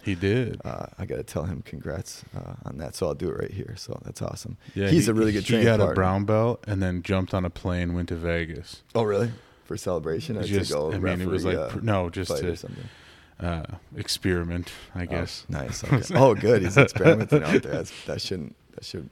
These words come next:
Speaker 2: end pretty well.
Speaker 1: Yeah.
Speaker 2: And then, uh, Brandon Bergeron too, my first coach with John. They both taught over there,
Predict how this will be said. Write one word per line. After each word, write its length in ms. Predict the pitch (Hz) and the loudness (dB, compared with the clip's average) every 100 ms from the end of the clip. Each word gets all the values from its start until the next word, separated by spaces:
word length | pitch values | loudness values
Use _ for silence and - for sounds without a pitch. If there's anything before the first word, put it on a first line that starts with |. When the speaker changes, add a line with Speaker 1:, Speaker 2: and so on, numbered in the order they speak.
| - | -14
Speaker 2:
end 180 | 80 | -14
pretty 200 | - 101 | -10 -10
well. 260 | 95 78 - | -6 -8 -8
Speaker 1:
Yeah. 180 | 95 95 | -8 -8
Speaker 2:
And 120 | - 113 | -2 0
then, 260 | 117 110 - | 2 0 0
uh, 260 | 98 80 | 0 0
Brandon 420 | - 107 117 120 98 | -4 2 2 2 2
Bergeron 480 | 107 113 101 85 | 2 2 -2 -6
too, 240 | - 135 92 - - - | 0 2 2 -4 -20 -6
my 120 | 85 | -4
first 320 | - 95 - | 2 0 2
coach 320 | 113 95 - - _ | 0 0 -2 -16 _
with 240 | 95 95 | -2 -2
John. 320 | - 92 90 71 | -2 -2 -2 -4
They 80 | |
both 400 | 71 95 95 - | -4 0 0 -2
taught 240 | - 90 87 | -2 0 2
over 160 | 107 117 | 2 2
there, 260 | 127 120 | 2 2